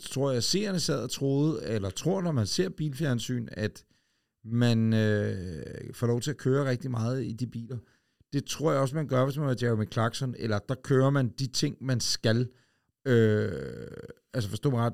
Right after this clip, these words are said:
på baner og alt det her, når de, når de optager. Men ellers får, altså, når vi lå og kørte i en Lamborghini for eksempel, på veje i Italien,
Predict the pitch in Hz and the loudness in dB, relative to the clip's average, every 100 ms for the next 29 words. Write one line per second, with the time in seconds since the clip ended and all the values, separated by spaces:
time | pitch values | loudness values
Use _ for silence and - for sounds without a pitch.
0 | - 120 123 117 113 117 117 98 107 117 | -2 0 4 6 6 6 4 2 0 -2
1 | - 104 104 101 101 101 90 101 95 92 | -4 -2 -2 0 -2 -4 -2 -2 -2 -2
2 | 98 - 113 104 - - _ _ _ 107 | -4 -4 -4 -4 -8 -18 _ _ _ -4
3 | 101 101 139 175 151 - - 107 107 113 | -2 -2 -2 -4 -4 -6 -8 -8 -10 -4
4 | 113 123 151 165 143 - 151 151 - 143 | 0 2 2 0 -2 -2 0 0 -4 -4
5 | 127 120 117 101 110 123 147 139 120 117 | -2 0 0 -2 -2 -2 -2 -6 -4 -4
6 | - 98 98 _ _ _ _ _ _ _ | -6 -12 -16 _ _ _ _ _ _ _
7 | _ _ _ _ _ _ 127 110 104 110 | _ _ _ _ _ _ 0 2 4 4
8 | 127 131 110 117 113 - 117 | 4 2 0 0 0 -2 -6